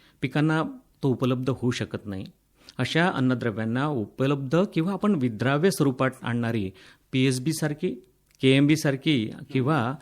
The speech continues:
Speaker 1: एसएसबी अशा सारखी जीवाणू खते सुद्धा फार महत्त्वाची आहेत, जी अचल स्वरूपात असेल, ज्याला इमोबाईल पण म्हणतात.
Speaker 2: आणि ही जीवाणू खतं फार महत्त्वाची आहेत. जी काही विविध प्रकारातील जीवाणू खतं आहेत किंवा नैसर्गिक जीवाणू खतं आहेत, ही जमिनीत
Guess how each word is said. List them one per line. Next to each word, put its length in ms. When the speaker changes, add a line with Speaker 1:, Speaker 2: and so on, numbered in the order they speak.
Speaker 1:
एसएसबी 580
अशा 200
सारखी 280
जीवाणू 440
खते 200
सुद्धा 280
फार 100
महत्त्वाची 540
आहेत, 180
जी 380
अचल 560
स्वरूपात 480
असेल, 300
ज्याला 180
इमोबाईल 580
पण 180
म्हणतात. 280
Speaker 2:
आणि 140
ही 60
जीवाणू 460
खतं 160
फार 240
महत्त्वाची 600
आहेत. 400
जी 120
काही 160
विविध 280
प्रकारातील 520
जीवाणू 520
खतं 180
आहेत 140
किंवा 160
नैसर्गिक 600
जीवाणू 420
खतं 200
आहेत, 280
ही 180
जमिनीत 500